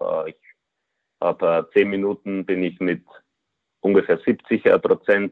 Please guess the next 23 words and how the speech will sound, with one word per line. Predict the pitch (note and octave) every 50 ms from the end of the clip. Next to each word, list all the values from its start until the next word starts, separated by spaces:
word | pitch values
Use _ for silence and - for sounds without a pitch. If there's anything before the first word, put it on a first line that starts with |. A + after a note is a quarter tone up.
| - _ -
äh, | - F#2 F#2 F#2 F#2 F#2 F2+ - _ _ _ _ _ _ _ _
meiner | - F#2 F#2+ G2 G2+ G2 G2 F#2+
Geschwindigkeit | - - G2 - - - G#2 G#2 A2 G#2 G2+ - _ _ G#2+ G2 G2 F#2+ _
gelaufen, | - F#2+ F#2 F2+ F2+ F#2+ F#2 - _ - G2 F#2+ F#2 E2+
dann | F2+ E2+ E2+ - _
zehn | G2+ G2 G2
Minuten | G2 F#2+ F#2 F2+ - - F2
neunzig | F2+ F#2 G2+ A#2 - - - -
Prozent, | - - F#2+ - _ G2 F#2 F#2 F2
dann | F2 E2 -
zehn | - F#2 F2+
Minuten | F2+ F2+ F2+ F2 F2 - - E2+
fünfzig | - - A2 A#2 A#2 - - G#2+ -
Prozent, | - - - - - - F#2 F#2+ F#2+ - - _ _ - - - _ _ _ _
äh, | -
also | E2+ E2+ E2+ D#2 D#2+ D#2+ F2+ F2 F2 E2
ein | D#2+ E2+ _ _
bisschen | - G2+ - _ G#2 F#2
Intervall, | F2+ F#2 F2 - F#2 E2+ F2 F2 F#2 F#2+ G2+ G2+ - _ _ _ _ _ _ _ _ _ _ _
ähm, | - E2 E2 E2 D#2+ D#2+ D#2+ D#2+ D#2+
danach | E2+ E2 E2 E2 E2+ - - _
Cooldown, | - - G2 F2+ D#2 E2+ D#2+ E2+ F2 F2+ F2+ F2+ F2 -
äh, | E2+ D#2+ D#2 D#2